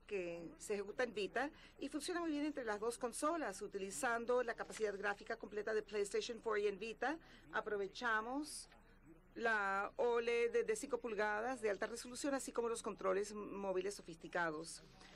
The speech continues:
Yo esperaba que dijeses, "Magnífico, chévere", pero realmente hablaste como un verdadero arquitecta de sistema. Nos-,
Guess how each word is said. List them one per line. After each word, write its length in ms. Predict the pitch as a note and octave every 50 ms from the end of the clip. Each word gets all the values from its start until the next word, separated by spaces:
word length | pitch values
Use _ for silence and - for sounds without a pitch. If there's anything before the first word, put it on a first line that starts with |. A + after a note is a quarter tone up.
| - - - -
Yo 80 | - B3
esperaba 360 | C#4 C#4 C#4 C#4 C#4 D4 D4
que 120 | D4+ D4
dijeses, 640 | A3 G#3+ A#3 A3+ A3 - C4+ C4 C4 - - - - - - -
"Magnífico, 800 | - F#3 E3 F3+ A3 C4 C#4+ C#4+ C4+ A3 - G#3 G3 F3+ E3+ E3
chévere", 560 | D#3+ F3+ C4+ C4 B3 A#3+ A3 G3+ F#3 F3 E3 - - - - - - -
pero 320 | B3 B3 A#3 A3 A3 A3
realmente 380 | G#3 A3 A#3 A#3 A#3+ A#3+ A#3+ B3+
hablaste 340 | A3+ B3 B3+ A#3+ - C4 B3+
como 220 | B3+ A3+ A#3 A#3
un 80 | A3+ G#3+
verdadero 400 | A#3 - A#3 A3+ A#3+ A#3+ B3 A#3+
arquitecta 480 | F#3+ - G3 - - A3 - - G3+
de 100 | F#3+ F#3
sistema. 560 | E3 - F3+ - - G#3+ G3 F#3 E3+ D#3+ D#3 D#3+ - - - F#3 G#3 A#3
Nos-, 160 | C#4+ -